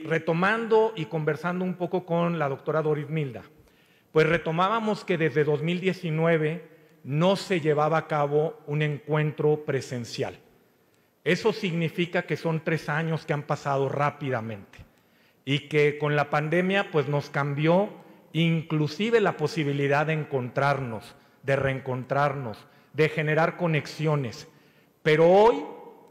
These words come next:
hoy hay una realidad diferente. Y hoy tenemos la posibilidad en que muchos de ustedes, investigadores de la comunicación,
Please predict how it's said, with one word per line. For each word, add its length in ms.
hoy 360
hay 220
una 220
realidad 520
diferente. 800
Y 140
hoy 140
tenemos 420
la 160
posibilidad 880
en 260
que 500
muchos 540
de 60
ustedes, 640
investigadores 720
de 80
la 140
comunicación, 880